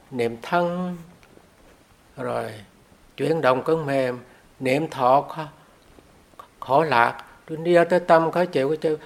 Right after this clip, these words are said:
rồi lại nó xuống, rồi lại thân, rồi lại là niệm Pháp. Thân thọ tâm Pháp. Pháp là đặc tánh thiên nhiên của tứ đại. Như vậy quý vị niệm, niệm động.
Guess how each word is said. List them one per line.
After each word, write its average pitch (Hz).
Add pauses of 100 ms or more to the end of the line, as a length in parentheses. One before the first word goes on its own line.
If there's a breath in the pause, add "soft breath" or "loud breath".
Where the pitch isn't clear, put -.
(120)
rồi 151
lại 135
nó 139
xuống, 202
rồi 131
lại 120 (340)
thân, 143
rồi 127
lại 113 (340)
là 123
niệm 104
Pháp. 131 (760)
Thân 131
thọ 113
tâm 127
Pháp. 151 (300 loud breath)
Pháp 185
là 151
đặc 120 (120)
tánh 185
thiên 170
nhiên 175 (720)
của 143
tứ 147
đại. 131 (1160)
Như 185
vậy 147
quý 175
vị 160
niệm, 156
niệm 131
động. 127